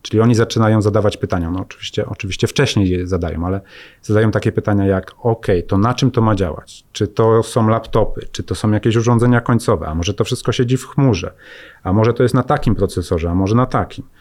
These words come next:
Czy mamy procesor graficzny w ogóle dostępny? Jeśli nie, no to jak sobie z tym poradzimy?" I implementują to rozwiązanie, ten model,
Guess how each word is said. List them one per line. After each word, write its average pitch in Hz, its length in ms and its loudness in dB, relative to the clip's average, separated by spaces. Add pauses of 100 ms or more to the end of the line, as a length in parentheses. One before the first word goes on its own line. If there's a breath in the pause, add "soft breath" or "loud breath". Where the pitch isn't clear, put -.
(400 soft breath)
Czy 107 220 0
mamy 117 280 4
procesor 135 380 0
graficzny 92 400 -2
w 82 60 -6
ogóle 82 160 -4
dostępny? 82 500 -6
Jeśli 104 300 0
nie, 117 160 4
no 123 100 2
to 123 120 0
jak 117 140 2
sobie 120 160 0
z - 60 -6
tym 110 140 0
poradzimy?" 101 520 0 (960)
I 110 100 2
implementują 117 840 2 (1120)
to 117 120 4
rozwiązanie, 107 580 4
ten 95 120 2
model, 104 480 2